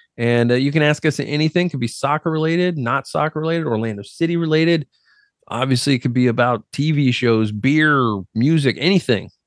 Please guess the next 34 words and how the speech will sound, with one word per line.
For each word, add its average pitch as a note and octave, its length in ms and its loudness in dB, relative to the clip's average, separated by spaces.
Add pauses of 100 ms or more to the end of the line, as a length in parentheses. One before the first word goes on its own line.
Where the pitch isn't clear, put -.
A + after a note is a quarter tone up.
(140)
That's - 360 -8
literally G#2+ 560 -2
what A#2+ 220 0
Ask B2 240 0
Us A#2+ 140 -4
Anything A#2+ 320 -2
means. D3 280 -2 (460)
A - 60 -20
couple G3 200 0
of F#3 60 2
ways F3+ 180 2
you F3+ 60 0
can D#3 140 2
do F3 160 2
it. G3 140 -2 (260)
You - 60 -20
can G#2 100 -6
hit C3 120 2
us C3 160 0
up C3+ 160 0
on B2+ 140 2
Twitter D3 360 0
at B2+ 200 -2
the B2 80 0
mainland C3 520 2 (360)
using C#3+ 400 0
the G#2 80 0
hashtag F#2 720 -4
Ask G2 480 -4
T A2+ 220 2
M G#2+ 100 2
L G#2 160 2
P G#2+ 240 -4
C. D3 460 0